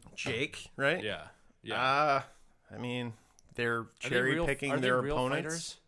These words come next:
Speaker 1: I would say they're cherry picking their opponents
Speaker 2: Yeah.
Speaker 1: pretty wisely.
Speaker 2: They're just like TikTok fighters.
Speaker 1: Yeah.
Speaker 2: <laughs>
Speaker 1: I mean, they're facing, uh, Nate,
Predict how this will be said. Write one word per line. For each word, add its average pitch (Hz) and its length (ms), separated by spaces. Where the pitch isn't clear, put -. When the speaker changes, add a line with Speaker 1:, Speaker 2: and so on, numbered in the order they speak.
Speaker 1:
I 117 80
would 123 120
say 139 160
they're 120 140
cherry 123 340
picking 110 360
their - 120
opponents 113 640
Speaker 2:
Yeah. 113 160
Speaker 1:
pretty 110 140
wisely. 113 560
Speaker 2:
They're 139 120
just 127 220
like 117 120
TikTok 113 580
fighters. 90 580
Speaker 1:
Yeah. 101 400
Speaker 2:
<laughs> - 220
Speaker 1:
I 117 40
mean, 113 180
they're 113 120
facing, 110 640
uh, - 260
Nate, 117 320